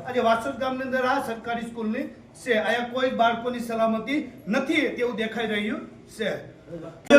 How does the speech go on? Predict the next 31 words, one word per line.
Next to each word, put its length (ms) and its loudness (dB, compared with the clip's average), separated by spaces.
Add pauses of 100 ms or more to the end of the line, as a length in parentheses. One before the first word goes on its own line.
(240)
હું 180 6
તમને 180 6
બતાવું, 420 6
જે 80 6
વાસદ 440 4
ગામની 280 6
જે 140 -2
સ્કૂલ 420 -2
છે 200 -4
જે 140 -2
સરકારી, 460 -2
તેમાં 640 -2
હાલ 220 8
અત્યારે 420 4
જે, 200 6
અ, 580 2
ઝાડાઓ 560 6
જામી 200 2
ગયા 220 0
છે, 500 -2
અહીંયા 340 4
કોઈને 460 4
એવી 440 4
પણ 160 2
ફરજ 460 2
નથી 300 2 (360)
કે 60 4
આ 220 8
ઝાડાઓ 400 4
સાફ 300 4
કરે 320 2